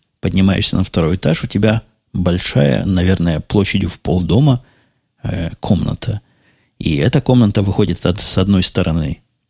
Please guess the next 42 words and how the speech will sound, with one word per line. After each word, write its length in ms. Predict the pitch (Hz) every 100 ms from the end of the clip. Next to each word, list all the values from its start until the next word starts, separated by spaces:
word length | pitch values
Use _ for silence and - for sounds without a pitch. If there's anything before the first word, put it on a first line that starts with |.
| _ _ -
окнами 640 | - 98 - 92 73 71 - _ -
в 140 | -
тот 180 | - 101
же 80 | 92
самый 300 | - 87 85
двор, 240 | 101 190
с 40 | 135
другой 280 | 101 107 143
стороны 380 | - 98 95
выходит 360 | 80 87 71 120
в 40 |
эту 140 | 90 87
большую, 640 | 80 87 - 127 117 - _ _
я 140 | - 85
уж 120 | -
не 80 | 95
знаю, 220 | 87 80
как 240 | - -
ее 80 | 92
назвать, 420 | 80 87 139 175 - - - _
в 340 | - 90 85 90
основную 480 | 98 104 95 135 117
крупную 440 | - 107 92 82
комнату 400 | - 95 85 85
первого 340 | - 85 85
этажа. 400 | 71 85 80 - - _ - - -
Вот 200 | 101 -
на 100 | 160
этом 220 | - 95
лофте 400 | 90 170 - -
я 280 | 90 82 82
и 160 | -
буду 320 | 92 92 - - _ -
работать, 580 | 87 80 101 170 101 -
там 240 | 90 80
поставлю 480 | - 85 - 76 73
свой 260 | - -
стол, 280 | - - 82
поставлю 420 | 78 92 95 85 87
все 160 | 92
свое 240 | 87 82 80
оборудование. 640 | 80 95 156 98 113 127